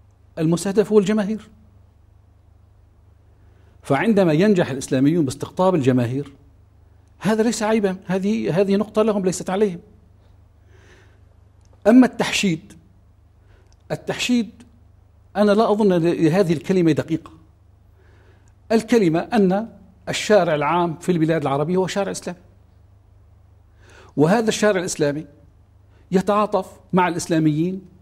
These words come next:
بهذا القدر أو بذاك. أعلم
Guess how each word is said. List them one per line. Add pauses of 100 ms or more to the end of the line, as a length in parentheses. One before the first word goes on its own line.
(320)
بهذا
القدر
أو
بذاك. (2250)
أعلم